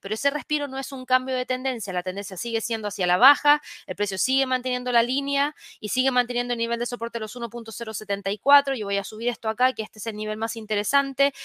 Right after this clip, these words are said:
Si es que el precio logra generar una salida, ¿qué tendría que pasar? Tendríamos que ver una debilidad muy fuerte por parte del dólar para que el euro logre generar terreno,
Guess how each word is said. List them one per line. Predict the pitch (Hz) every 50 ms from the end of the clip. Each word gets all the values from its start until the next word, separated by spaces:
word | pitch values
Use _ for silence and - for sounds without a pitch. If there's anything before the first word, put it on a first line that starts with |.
| - - -
Si | - - - 302 349
es | 330 -
que | - 339
el | 311
precio | - 320 330 330 - - 302 285
logra | 285 294 294 294 294 294 294
generar | - - 269 233 233 240 247 277 285 254 202 185 185 - - - - -
una | - 247 247 262 254 247
salida, | - - 220 208 214 226 233 262 262 262 320 392 - _ _ _ _ _ _ _ _ _ _ _ _ _ _ _ _ _ _ _ _ _ _ _
¿qué | - 302 302
tendría | 330 320 285 269 302 302 254
que | 269 -
pasar? | - 214 - - - 285 277 190
Tendríamos | 208 208 214 226 233 247 -
que | - 247
ver | 247
una | 254 254 254
debilidad | 240 233 226 226 240 233 226
muy | 233 254 254
fuerte | - - 277 269 277 277 240
por | 240 220
parte | - 247 240 -
del | 254 233 226 226
dólar | 240 254 254 240
para | - 220 214 208
que | 196 202
el | 214 240
euro | 285 294 262 226 208
logre | 214 214 226 220 233
generar | 226 - 208 202 208 214 220 214
terreno, | - 208 202 214 214 220 226 240 240